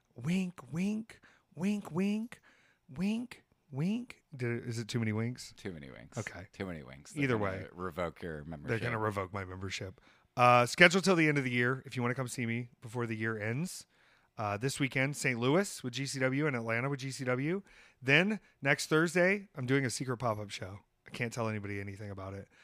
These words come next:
Speaker 1: Uh, and then I'm taking a weekend off. I'm gonna go see my mom, and I'm gonna bring Bebop. Her loving little puppy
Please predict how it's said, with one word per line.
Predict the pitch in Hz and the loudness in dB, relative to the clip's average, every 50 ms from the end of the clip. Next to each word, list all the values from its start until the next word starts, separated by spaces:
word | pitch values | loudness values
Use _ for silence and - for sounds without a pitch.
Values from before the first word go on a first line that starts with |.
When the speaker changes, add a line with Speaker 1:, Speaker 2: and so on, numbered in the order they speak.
| - - - _ - - | -20 -20 -20 _ -14 -8
Speaker 1:
Uh, | 98 98 | -6 -4
and | 104 110 | -2 0
then | 123 131 | 2 2
I'm | 131 135 | 0 0
taking | - 165 165 151 151 | 0 -4 -4 -2 -2
a | 139 | -2
weekend | 135 170 170 170 151 135 | -2 -2 -2 0 2 4
off. | 131 139 156 147 - | 6 4 4 2 0
I'm | - | -6
gonna | 127 120 117 | -6 -2 -2
go | 131 | 0
see | 131 - - 131 | -2 -2 -2 -2
my | 120 110 | -2 0
mom, | 110 113 120 127 139 160 175 180 | 0 0 0 0 -2 -4 -6 -10
and | - 120 | -10 -8
I'm | 117 | -6
gonna | 113 110 101 | -6 -6 -6
bring | 107 113 107 104 | -6 -6 -6 -4
Bebop. | 117 120 123 135 139 147 180 - _ _ _ _ _ - - - _ _ | -4 -2 0 2 2 2 0 -2 _ _ _ _ _ -20 -20 -20 _ _
Her | _ - 135 131 | _ -2 0 2
loving | 127 123 123 123 123 131 127 | 4 4 4 4 4 2 0
little | 123 123 127 | 0 -2 -2
puppy | 120 131 127 117 127 123 120 123 | -2 -4 -4 -4 -4 -6 -6 -8